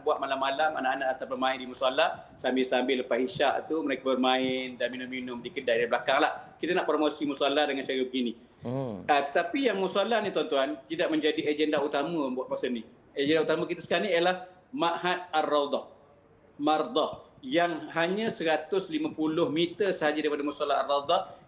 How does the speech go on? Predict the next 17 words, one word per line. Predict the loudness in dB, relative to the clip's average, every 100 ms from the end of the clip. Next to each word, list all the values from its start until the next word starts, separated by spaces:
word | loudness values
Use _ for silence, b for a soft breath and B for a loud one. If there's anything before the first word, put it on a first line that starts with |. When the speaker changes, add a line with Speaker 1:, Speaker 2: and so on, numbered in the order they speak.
| -2
Speaker 1:
yang | -2
kita | -2 -2
nak | 2
bangun, | 2 2 -2 -2
nak | -2 -2 0 2
bangunkan | 2 2 0 0
bangunan | 2 2 2 2 2
yang | 2 0 0
kira-kira | 0 -2 0 0 2
lapan | 2 0 -2
belas | -2
juta | -4 -8 0 2 2
ringgit | 0 -4 -8 -8
diperlukan. | -8 -4 -6 -4 -2 -2 -2 -6 -18 -2
Tetapi | 2 2 2 0
jangan | 2 2
bimbang, | 2 2 0